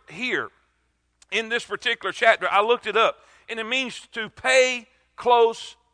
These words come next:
attention. You said you went to counseling. You say you've been going to church, but are you paying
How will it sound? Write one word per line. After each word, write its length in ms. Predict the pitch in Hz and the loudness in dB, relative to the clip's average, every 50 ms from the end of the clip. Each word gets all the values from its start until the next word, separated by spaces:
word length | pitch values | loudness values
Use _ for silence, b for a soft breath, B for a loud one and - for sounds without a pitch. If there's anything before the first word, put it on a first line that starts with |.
| _ - | _ -10
attention. 600 | 196 - - 202 208 165 - - 131 107 92 _ _ _ _ _ _ _ _ _ _ _ _ _ _ _ _ _ _ _ _ _ _ _ _ _ _ _ _ _ _ _ _ _ _ _ | -10 -8 -8 -8 -8 -8 -10 -14 -16 -18 -20 _ _ _ _ _ _ _ _ _ _ _ _ _ _ _ _ _ _ _ _ _ _ _ _ _ _ _ _ _ _ _ _ _ _ _
You 120 | 180 214 | -14 -12
said 300 | - - 254 269 269 233 | -6 0 2 2 2 2
you 100 | 240 240 | 0 -4
went 140 | 247 214 175 | -4 -4 -4
to 80 | 185 | -6
counseling. 580 | - - 233 233 214 175 - - 156 147 139 131 | -10 -6 -4 -4 -4 -4 -6 -10 -14 -16 -14 -12
You 120 | 185 202 | -12 -14
say 200 | - - 226 240 | -6 -2 -2 -2
you've 180 | 247 220 220 190 | -2 -2 -4 -6
been 140 | 220 214 214 | -6 -6 -4
going 220 | 202 220 214 196 | -2 -2 -2 -2
to 80 | 185 - | -6 -8
church, 340 | - 240 214 202 160 - - | -4 -4 -4 -4 -4 -8 -6
but 240 | 160 202 240 240 - - | 0 2 2 2 2 2
are 200 | 208 226 240 226 | 2 4 4 2
you 220 | 214 214 233 233 | 0 -4 -10 -14
paying 580 | - - - 233 226 226 226 226 226 220 214 | -14 -8 -6 -4 -4 -4 -4 -6 -10 -14 -16